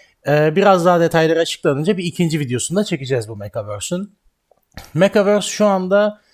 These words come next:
e, Ethereum ağında olacak bir ön satış ve çok popüler bir durumda. E, Twitter'da şu anda yüz otuz iki bin takipçileri var. Aynı şekilde Discord'da yüz altmış üç bin üye sayısı var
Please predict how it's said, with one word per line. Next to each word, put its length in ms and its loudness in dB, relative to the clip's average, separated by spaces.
e, 80 0
Ethereum 600 2
ağında 640 0
olacak 480 -2
bir 80 4
ön 140 2
satış 540 -6
ve 100 0
çok 320 -2
popüler 480 2
bir 100 -8
durumda. 540 -4
E, 180 2
Twitter'da 920 0
şu 240 -2
anda 360 2
yüz 240 -2
otuz 260 -4
iki 200 -4
bin 120 -2
takipçileri 760 0
var. 240 -2
Aynı 240 2
şekilde 460 -2
Discord'da 580 0
yüz 220 -2
altmış 340 -2
üç 240 -4
bin 200 0
üye 200 0
sayısı 420 -2
var 160 -2